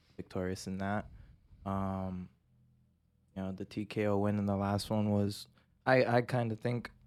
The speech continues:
<clears throat> it coulda went a little longer, but, uh, you know, the ref, he told us in the back, you know, he said, "If I tell you to do something, do something, and if you're just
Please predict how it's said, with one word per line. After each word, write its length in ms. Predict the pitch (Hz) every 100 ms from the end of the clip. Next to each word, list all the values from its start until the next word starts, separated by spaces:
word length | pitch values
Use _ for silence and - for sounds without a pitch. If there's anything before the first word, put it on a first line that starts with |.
| _
<clears throat> 280 | _ _ -
it 1300 | 214 175 135 95 101 - - - - - - - 120
coulda 160 | 139 120
went 140 | 123
a 40 | 120
little 240 | 123 120
longer, 440 | 120 127 135 139 - - - _ -
but, 140 | 101
uh, 400 | 101 98 98 95 - - _ -
you 60 | 107
know, 120 | 101
the 120 | 101
ref, 280 | 101 101 - - -
he 80 | 98
told 260 | 107 101
us 160 | 104 -
in 80 | 95
the 60 |
back, 440 | 92 95 92 - - _ _ _ _ _ _ _
you 60 | 90
know, 60 | 92
he 80 |
said, 360 | 87 98 98 -
"If 160 | - -
I 100 | 101
tell 200 | - 107
you 100 | 101
to 80 | 95
do 140 | 113
something, 420 | 107 110 104 95
do 140 | 95 104
something, 420 | 104 104 - 98
and 100 | 98
if 160 | 98 104
you're 80 | 98
just 340 | 107 98